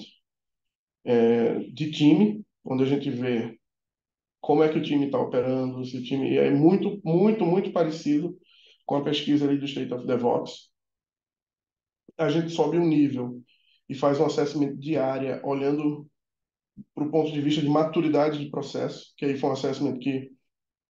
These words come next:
a gente construiu com o suporte da Gartner. A gente pegou várias referências, várias literaturas da Gartner sobre maturidade de processo, e, e a gente construiu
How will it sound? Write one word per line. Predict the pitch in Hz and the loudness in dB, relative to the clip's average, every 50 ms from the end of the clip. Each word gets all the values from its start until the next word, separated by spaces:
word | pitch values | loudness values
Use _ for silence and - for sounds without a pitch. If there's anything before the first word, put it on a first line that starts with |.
| _ _ _ _ _ _ _ _ _ - - | _ _ _ _ _ _ _ _ _ -10 -4
a | 143 143 | -2 0
gente | 131 143 143 139 | 0 0 0 0
construiu | - 156 147 147 - 156 147 139 143 143 | 0 -2 -2 0 0 2 2 4 2 2
com | 139 143 | 2 0
o | 151 | -2
suporte | 151 - - - - 135 131 - - | -2 -2 -2 -2 -2 -2 -2 -2 -6
da | 135 127 | -6 -4
Gartner. | 123 131 127 127 127 - 151 151 151 - - _ _ _ _ _ _ _ _ _ _ _ _ _ _ _ _ _ _ - | -4 -4 -4 -6 -6 -8 -10 -10 -10 -10 -14 _ _ _ _ _ _ _ _ _ _ _ _ _ _ _ _ _ _ -12
A | - 120 | -8 -8
gente | 117 117 117 - - | -6 -6 -6 -8 -4
pegou | - - 131 127 139 135 127 | 0 0 2 4 6 4 6
várias | 123 127 131 156 165 160 151 147 147 143 - - - - - - | 6 6 6 6 6 6 4 4 4 2 2 0 -2 -6 -6 -4
referências, | - 135 147 143 - 160 131 131 135 143 147 151 123 | -2 -2 0 2 2 4 4 4 4 2 2 0 0
várias | 127 139 135 139 139 | 0 0 0 0 0
literaturas | 143 143 - - 139 139 139 - - - 127 127 | 0 -2 0 0 0 0 -2 -2 -4 -6 -6 -4
da | 123 135 | -4 -4
Gartner | 123 127 127 131 127 - - 143 131 135 - - _ _ _ _ _ _ | -2 -2 -2 -4 -4 -6 -8 -8 -8 -8 -10 -14 _ _ _ _ _ _
sobre | - - - - - 143 151 151 156 156 151 147 139 - | -18 -14 -8 -2 2 2 4 4 4 4 4 4 2 2
maturidade | - 139 139 143 143 143 151 139 139 131 135 143 139 127 | 2 2 2 2 2 2 0 0 0 2 2 0 0 0
de | 127 123 | -2 -4
processo, | - - 143 143 - 143 135 135 131 131 - - 143 | -4 -4 -4 -4 -4 -4 -2 -2 -2 -4 -6 -6 -6
e, | 135 135 - - | -6 -6 -4 -4
e | |
a | 143 | -4
gente | 139 147 147 147 | -4 -4 -6 -6
construiu | - - 156 151 - - 139 131 139 151 175 180 - | -4 -4 -4 -4 -2 -2 0 0 2 0 0 -2 -6